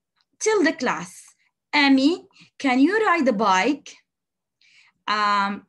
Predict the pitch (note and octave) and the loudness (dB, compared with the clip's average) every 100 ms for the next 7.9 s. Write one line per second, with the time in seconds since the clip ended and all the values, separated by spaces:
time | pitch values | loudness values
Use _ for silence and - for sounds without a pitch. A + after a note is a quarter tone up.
0 | - A3 C4 C#4 A#3+ A#3+ - G#3+ F#3 E3 | -18 -10 -8 -6 -8 -8 -6 -6 -8 -14
1 | D#3+ - _ - G#4+ - - - - D4+ | -16 -20 _ -10 -8 -10 -20 -20 -6 -2
2 | D4 C4+ C4 G3 F#3 E3+ E3+ - _ _ | -2 -2 -4 -10 -10 -14 -16 -20 _ _
3 | _ _ _ - E4 D4 A#3+ G#3+ B3+ C4+ | _ _ _ -4 -2 -2 -2 0 -2 -4
4 | - _ _ - D4+ C#4 A#3 A3+ A3 G3 | -12 _ _ -4 -2 0 -2 -6 -8 -6
5 | F#3+ F#3+ A3 - C4+ C#4 E4+ G#4 G4 C4 | -6 -8 -10 -8 -2 0 0 -2 -2 -4
6 | E3+ - _ _ _ _ _ _ _ E3 | -6 -12 _ _ _ _ _ _ _ -12
7 | F3 - D4 F4 D#4+ A3+ G3+ G3+ | -12 -6 -2 0 0 0 -4 -10